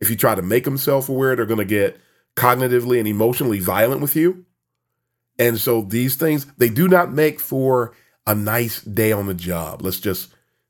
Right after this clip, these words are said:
put it <laughs> that way. So when you come across these people, going back to the Google thing, uh, these people who think they're certified when they're not, I've told people,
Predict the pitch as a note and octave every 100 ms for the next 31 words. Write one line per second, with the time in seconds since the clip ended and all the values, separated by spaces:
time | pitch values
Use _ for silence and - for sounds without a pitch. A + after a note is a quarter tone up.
0 | _ - C#3 A2+ F#2 G2+ A#2 A2+ G2+ F2
1 | D#2+ - _ - C3+ B2+ B2+ B2+ F3 G#3+
2 | F#3+ D#3+ - C#3+ - C3 C3 B2+ C3 C3
3 | A#2+ A#2 G#2 A#2 F3 D#3+ A2 G2+ F#2 _
4 | _ _ _ _ B2 A#2+ A2 B2+ A#2 -
5 | A2 A#2+ - D#3+ F3 B2+ A2 D3+ D#3 -
6 | - D3 E3 - A#2+ A2+ A2 G#2+ G2+ C#3+
7 | D#3 C3+ - C3 D#3+ G#3 C3 G#2 F#2+